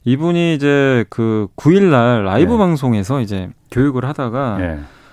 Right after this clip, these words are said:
Speaker 1: "나의 또 다른 즐거움을 찾아 떠나는 게 맞지 않을까"라며 재계약을 안 할 가능성이 훨씬 높다고 멘트를 했나 봐요. 이제 그게 이제 알려지면서 메가스터디 교육이 그날 칠 퍼센트 폭락을 해버린 겁니다.
Speaker 2: 예.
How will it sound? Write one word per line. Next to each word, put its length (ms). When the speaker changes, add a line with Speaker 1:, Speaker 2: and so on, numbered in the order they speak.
Speaker 1:
"나의 460
또 140
다른 320
즐거움을 560
찾아 260
떠나는 460
게 80
맞지 300
않을까"라며 800
재계약을 680
안 180
할 120
가능성이 560
훨씬 400
높다고 400
멘트를 440
했나 200
봐요. 440
이제 100
그게 320
이제 120
알려지면서 840
메가스터디 540
교육이 280
그날 340
칠 300
퍼센트 400
폭락을 400
해버린 260
겁니다. 420
Speaker 2:
예. 220